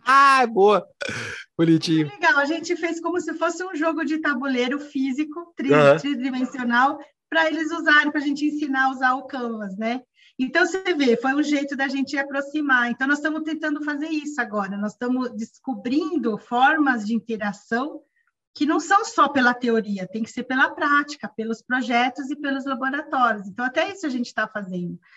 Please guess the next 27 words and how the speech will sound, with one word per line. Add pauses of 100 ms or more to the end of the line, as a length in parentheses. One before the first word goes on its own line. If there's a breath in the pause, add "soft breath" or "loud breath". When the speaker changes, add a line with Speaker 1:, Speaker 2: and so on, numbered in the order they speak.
(220 soft breath)
Speaker 2:
Eles
usam,
por
exemplo,
a
gente
faz (420 soft breath)
uma
simulação
de
uma
linha
de
produção (140)
Speaker 1:
Perfeito. (140)
Speaker 2:
física,
de
verdade.
Speaker 1:
Uhum.
Speaker 2:
Aí
a
D
M
usa,
né?
Porque
eles,